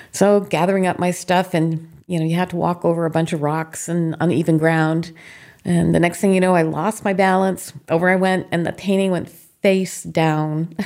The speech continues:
<laughs> and just got covered with all these leaves and twigs and anything else. And so I knew not to do much with it until it dried. So, uh, once it did, I was able to pick off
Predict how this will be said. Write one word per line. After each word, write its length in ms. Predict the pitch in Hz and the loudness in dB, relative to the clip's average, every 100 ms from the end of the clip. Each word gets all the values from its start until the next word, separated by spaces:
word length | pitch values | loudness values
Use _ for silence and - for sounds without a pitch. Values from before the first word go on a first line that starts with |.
| - | -4
<laughs> 140 | 240 - - - - - | -4 -8 -14 -14 -16 -4
and 280 | 185 175 170 | 2 2 0
just 220 | 180 - | -6 -6
got 180 | - - | -8 -8
covered 600 | - - 214 190 170 160 | -8 0 2 4 2 2
with 200 | 160 170 | 2 2
all 200 | - 196 | 2 2
these 280 | 185 151 - | 2 0 0
leaves 360 | 214 208 202 175 | 0 2 0 -2
and 160 | 139 | -6
twigs 540 | - 226 226 190 196 180 | -2 2 2 2 -4 -4
and 260 | 156 160 - | -2 -2 -2
anything 320 | 214 208 180 | -2 0 0
else. 380 | 160 160 - - - | -2 -2 -6 -14 -6
And 340 | 170 170 170 - - - - - | -4 -4 -6 -12 -20 -20 -20 -6
so 380 | - 240 233 233 - - - - - - _ - | 4 6 4 0 -10 -20 -20 -20 -20 -20 _ 0
I 80 | |
knew 240 | 190 220 285 | 4 6 8
not 240 | 277 240 | 6 4
to 80 | 220 | 2
do 120 | 208 | 0
much 300 | 202 185 - | 2 0 0
with 180 | 202 190 | 0 2
it 120 | 175 | 0
until 340 | 180 180 190 175 | -2 0 0 0
it 100 | 156 | 0
dried. 640 | 160 143 147 110 196 - - | 0 0 -2 -4 -6 -10 -12
So, 560 | - 190 190 185 185 - - - | -2 4 6 6 4 0 -10 -8
uh, 380 | 175 175 175 175 | -4 -2 -2 0
once 300 | 196 208 - | 0 0 -4
it 120 | 170 | -2
did, 340 | 175 143 147 - | 0 2 -2 -4
I 260 | 160 156 | -2 0
was 200 | 151 180 | -2 -2
able 220 | 180 180 175 | -2 -2 -4
to 100 | 170 | -6
pick 280 | 165 214 214 | -4 -2 -2
off 360 | 196 190 - | -2 -4 -8